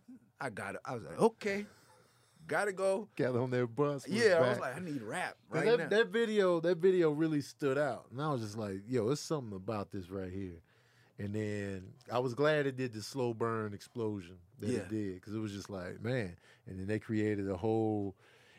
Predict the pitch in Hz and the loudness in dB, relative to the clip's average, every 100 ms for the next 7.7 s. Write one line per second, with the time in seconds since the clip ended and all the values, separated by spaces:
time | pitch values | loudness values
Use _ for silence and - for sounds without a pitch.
0 | - 143 160 175 165 156 160 143 - 185 | 0 4 4 6 6 6 4 4 4 4
1 | 147 131 127 165 156 135 - 160 147 110 | 4 4 6 6 4 -2 -2 0 2 2
2 | 123 123 156 147 180 170 113 110 - 127 | 0 4 6 6 6 4 0 -2 2 2
3 | 110 113 113 104 117 113 123 135 143 127 | 2 0 0 2 0 2 2 2 0 -2
4 | 117 175 131 107 87 185 131 117 104 104 | 0 0 -2 -2 6 6 4 -4 0 0
5 | 98 101 127 135 143 120 107 127 127 107 | 0 -4 -4 0 2 2 2 0 0 -4
6 | - 156 147 123 123 131 127 127 127 110 | -2 2 4 4 2 2 2 4 4 2
7 | 123 107 - 131 117 107 | -4 -6 -4 -4 -2 -4